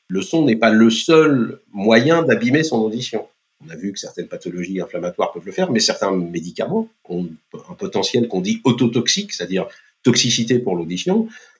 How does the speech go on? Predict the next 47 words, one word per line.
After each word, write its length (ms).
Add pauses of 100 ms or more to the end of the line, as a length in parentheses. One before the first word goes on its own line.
(120)
Et 140
puis, 180
il 80
y 80
a 80
aussi, 460
euh, 100
des, 300
de, 160
d'autres, 540
d'autres 260
façons 440
physiques 580
d'abîmer 380
son 320
système 340
auditif, 380
en 60
particulier 460
la 100
pression, 720
euh, 80
comme 220
par 200
exemple 400
les, 60 (380)
les, 320
les 40
gens 140
qui 140
font 100
de 80
la 60
plongée 300
sous-marine 520
peuvent 180
avoir 240
des 160
accidents 340
de 40
plongée 340
qui 140
vont 160
abîmer 260
le 60
système 320
auditif. 400